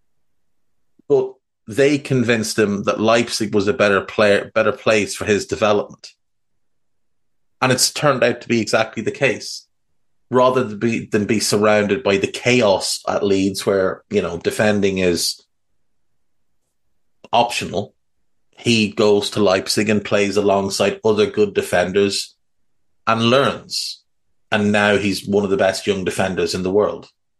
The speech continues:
And then Dominik Szoboszlai. Now, they brought him in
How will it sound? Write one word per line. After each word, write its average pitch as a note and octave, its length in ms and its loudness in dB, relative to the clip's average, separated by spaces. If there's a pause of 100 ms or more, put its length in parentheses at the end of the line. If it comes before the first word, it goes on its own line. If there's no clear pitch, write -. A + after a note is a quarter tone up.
(1800)
And C3 100 0
then D#3 160 0
Dominik C3+ 360 0
Szoboszlai. G#2+ 720 0 (260)
Now, A2 260 2
they A2 220 0
brought C3 300 2
him C3+ 220 0
in G#2+ 400 -2